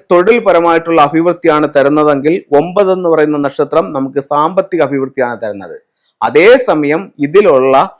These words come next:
അഞ്ച് എന്ന് പറയുന്ന നക്ഷത്രം നമുക്ക് തരുന്നതെന്ന് പറയുന്നത് ടോട്ടൽ ലോസ് ആണ്. അപ്പം ഈ ബിസിനസ്സുകാരൻ അല്ലെങ്കിൽ ഈ വ്യക്തി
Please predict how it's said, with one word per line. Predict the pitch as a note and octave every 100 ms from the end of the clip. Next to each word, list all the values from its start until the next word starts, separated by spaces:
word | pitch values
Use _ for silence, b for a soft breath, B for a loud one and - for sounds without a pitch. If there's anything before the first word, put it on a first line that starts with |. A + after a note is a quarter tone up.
| _ -
അഞ്ച് | C#3+ G3+ B3 C#4
എന്ന് | A3+ D#3
പറയുന്ന | C3+ C3 C3
നക്ഷത്രം | B2 - C#3 C3+ D#3 -
നമുക്ക് | C3 C3+ - -
തരുന്നതെന്ന് | B2 C3 C3 B2
പറയുന്നത് | A#2+ A#2+ A#2+ F3 - _ _
ടോട്ടൽ | F#3 G#3+ A3+ A3+ F3+
ലോസ് | C#3 C#3 D3+ B2+
ആണ്. | F2 - _ _ _ _ _ -
അപ്പം | F3+ F#3 A3+ - _ _
ഈ | F3+ G#3 C4+
ബിസിനസ്സുകാരൻ | G3+ F#3+ G#3 G#3+ - G3 D#3+ C#3 B2+
അല്ലെങ്കിൽ | D3+ E3+ F#3 G3 F#3+
ഈ | G#3 A3
വ്യക്തി | F3 E3 _ G#3 B2